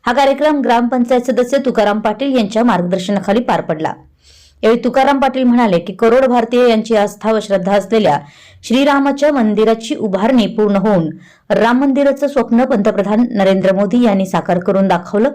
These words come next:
श्रीरामाचे आदर्शवत व्यक्तिमत्व प्रत्येक भारतीयाला प्रेरणा देणार आहे. श्रीरामाचा आदर्श प्रत्येकाने डोळ्यासमोर ठेवून वाटचाल केल्यास रामराज्य अवतरण्यास वेळ लागणार नाही, असं त्यांनी सांगितलं.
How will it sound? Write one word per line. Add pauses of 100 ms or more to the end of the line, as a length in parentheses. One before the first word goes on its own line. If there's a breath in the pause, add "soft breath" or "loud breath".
(500 loud breath)
श्रीरामाचे
आदर्शवत (100)
व्यक्तिमत्व
प्रत्येक
भारतीयाला
प्रेरणा
देणार
आहे. (640 soft breath)
श्रीरामाचा
आदर्श
प्रत्येकाने
डोळ्यासमोर
ठेवून
वाटचाल
केल्यास (360 soft breath)
रामराज्य
अवतरण्यास
वेळ
लागणार
नाही,
असं
त्यांनी
सांगितलं.